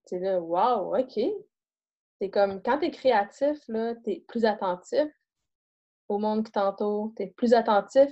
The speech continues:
à ce qui se passe en toi. T'es, tu sais, comme quand tu...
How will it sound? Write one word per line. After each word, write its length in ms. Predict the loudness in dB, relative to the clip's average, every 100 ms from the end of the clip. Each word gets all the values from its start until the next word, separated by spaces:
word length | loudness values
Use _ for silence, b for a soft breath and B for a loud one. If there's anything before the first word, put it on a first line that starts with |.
| 0
à 100 | -10
ce 80 | -10
qui 100 | -18
se 80 | -4
passe 280 | -2 -2
en 120 | -2 -4
toi. 400 | -4 -2 -2 -4 -14 _ _ _ _ _ _ _ _ _ _
T'es, 480 | -2 0 0 -4 -8 _ _ _ _ _ _ _ _ _ _ _
tu 40 | -4
sais, 40 | 2
comme 200 | 4 4
quand 160 | 2
tu... 80 | 2